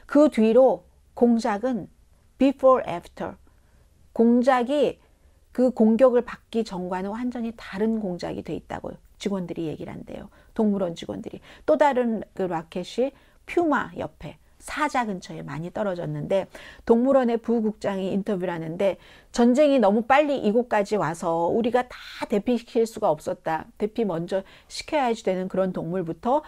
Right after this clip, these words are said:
안전한 곳으로 대피시키느라고 최선을 다하기는 했다." 하는데 이제 그 같은 전쟁이 일어나고 그 삼 주일, 사 주일째가 됐잖아요.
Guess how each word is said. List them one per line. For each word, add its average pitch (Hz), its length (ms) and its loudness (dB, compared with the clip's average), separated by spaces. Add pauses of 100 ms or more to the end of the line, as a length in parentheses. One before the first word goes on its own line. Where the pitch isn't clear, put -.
(180)
안전한 196 560 0
곳으로 175 440 0 (220)
대피시키느라고 185 880 -2
최선을 262 520 -4
다하기는 180 500 -4
했다." 233 320 -4
하는데 202 600 0 (460)
이제 262 500 8
그 254 400 6
같은 254 320 2
전쟁이 220 400 2
일어나고 180 920 0
그 - 120 -6
삼 262 280 -4
주일, 202 220 0
사 214 220 -4
주일째가 214 480 0
됐잖아요. 165 640 -6